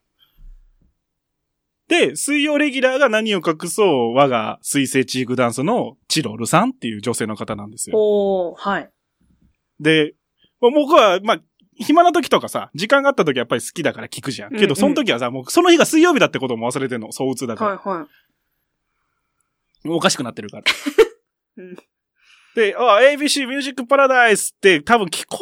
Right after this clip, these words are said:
Speaker 1: えたなぐらいの感じで。
Speaker 2: はい。
Speaker 1: で、テーマソングで気づいて。
Speaker 2: うんうんうんうん。
Speaker 1: で、声聞いて、あ、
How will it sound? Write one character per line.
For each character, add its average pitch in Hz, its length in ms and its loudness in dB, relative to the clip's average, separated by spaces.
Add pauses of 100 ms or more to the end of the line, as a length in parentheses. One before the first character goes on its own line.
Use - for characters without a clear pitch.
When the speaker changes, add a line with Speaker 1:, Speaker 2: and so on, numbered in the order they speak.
(140)
Speaker 1:
え - 20 0
た 440 140 0 (260)
な 392 60 0
ぐ 370 80 6
ら 392 80 4
い 175 40 2
の 143 60 -2
感 139 280 -2
じ 120 120 -6
で。 113 240 -4
Speaker 2:
は 208 140 -10
い。 - 60 -18 (1300)
Speaker 1:
で、 196 120 2
テ 359 160 4
ー - 20 0
マ 381 100 2
ソ 339 140 4
ン 240 60 4
グ 147 60 0
で 120 80 -4
気 - 120 -8
づ 143 160 -2
い 113 80 -4
て。 131 340 -6
Speaker 2:
う 226 80 -8
ん - 20 -6
う 240 40 -10
ん 233 80 -12
う - 20 -14
ん 190 60 -14
う 202 40 -18 (500)
ん。 151 40 -20 (1080)
Speaker 1:
で、 294 100 -2
声 330 280 4
聞 185 160 -4
い 170 40 -4
て、 165 120 0
あ、 226 180 2